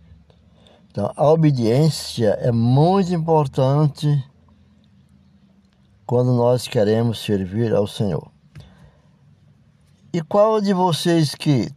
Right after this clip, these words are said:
tendo um servo que esteja orando, que esteja arando, aliás,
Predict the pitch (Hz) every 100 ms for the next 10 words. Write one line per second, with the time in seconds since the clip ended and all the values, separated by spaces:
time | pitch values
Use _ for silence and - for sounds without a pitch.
0 | - 160 160 180 160 151 135 143 - -
1 | 127 127 110 113 127 - 131 131 113 120
2 | 113 113 95 90 76 - _ _ _ _
3 | _ _ _ _ - - - - 143 135
4 | 131 127 110 104 92 -